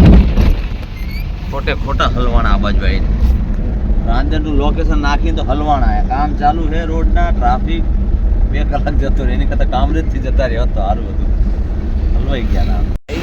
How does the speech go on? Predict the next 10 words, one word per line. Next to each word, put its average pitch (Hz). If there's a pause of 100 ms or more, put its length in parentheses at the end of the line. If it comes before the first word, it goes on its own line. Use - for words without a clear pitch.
ગયા 185
ભાઈ 175
સુરત, 160
સુરત, -
સુરત. -
સોનાની 143
મુરત, 156
સુરત, -
સોનાની -
મુરત. -